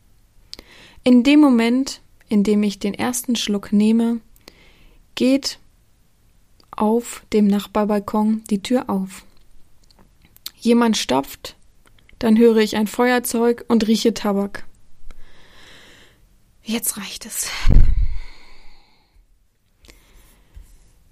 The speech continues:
Mit einem Satz stehe ich, lehne mich ein wenig vom Balkon und schaue zum Raucher. Das ist doch der Ekeltyp von der Bar.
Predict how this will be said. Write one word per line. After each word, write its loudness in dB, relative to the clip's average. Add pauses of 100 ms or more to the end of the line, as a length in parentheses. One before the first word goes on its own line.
(680)
Mit -8
einem 2
Satz -4 (120)
stehe -2
ich, -6 (220)
lehne 2
mich 0
ein -2
wenig 0
vom -2
Balkon -4 (300)
und 0
schaue 0
zum 0
Raucher. -4 (1800)
Das -8
ist -2
doch -6
der -10
Ekeltyp -8
von -4
der -6
Bar. -12